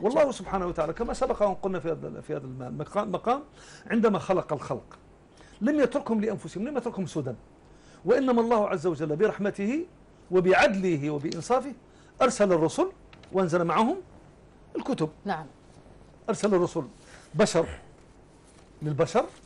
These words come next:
Speaker 1: وأنزل معهم الكتب لهداية الناس لله رب العالمين لطريق الحق، حتى لا تكون حجة للناس على الله بعد الرسل. هكذا؟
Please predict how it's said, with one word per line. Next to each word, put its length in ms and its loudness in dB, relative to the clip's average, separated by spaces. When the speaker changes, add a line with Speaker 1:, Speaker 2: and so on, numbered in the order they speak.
Speaker 1:
وأنزل 380 2
معهم 280 0
الكتب 380 -4
لهداية 1120 0
الناس 320 -4
لله 340 -4
رب 140 -8
العالمين 360 -6
لطريق 280 -6
الحق، 180 -14
حتى 240 0
لا 100 2
تكون 340 0
حجة 340 -4
للناس 440 -4
على 140 -2
الله 200 2
بعد 220 0
الرسل. 280 -4
هكذا؟ 380 -2